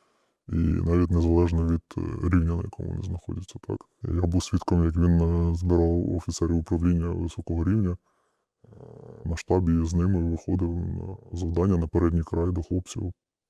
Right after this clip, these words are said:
просто підняти їм бойовий дух. І самому безпосередньо подивитися, що там відбувається. На острові Зміїний, на вишках Бойка був. Я вам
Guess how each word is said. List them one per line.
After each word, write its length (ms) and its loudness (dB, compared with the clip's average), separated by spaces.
просто 340 -2
підняти 400 -4
їм 100 -2
бойовий 340 -4
дух. 180 -6
І 220 2
самому 400 6
безпосередньо 600 -2
подивитися, 480 -2
що 100 -6
там 160 -4
відбувається. 500 -4
На 180 2
острові 300 0
Зміїний, 360 2
на 80 2
вишках 320 -4
Бойка 320 -4
був. 260 -2
Я 80 2
вам 340 2